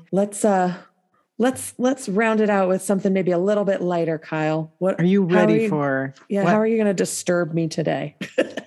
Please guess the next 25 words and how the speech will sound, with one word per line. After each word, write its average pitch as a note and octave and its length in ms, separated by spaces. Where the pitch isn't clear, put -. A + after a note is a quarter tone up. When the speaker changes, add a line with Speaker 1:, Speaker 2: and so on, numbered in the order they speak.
Speaker 2:
<laughs> - 20
All - 1400
right, C#3 180
you C3+ 120
guys, C3 220
you D#3 60
know E3 180
that D#3 140
we C3 120
usually B2+ 680
do B2+ 220
a A#2 140
would D#3 380
you G#3+ 140
rather B2+ 720
question A2+ 640
at A#2 160
the A#2 100
end B2+ 160
of A#2 100
our, A2+ 380
uh, A#2 300
episode. A#2+ 680
So, - 160
Courtney, G3 460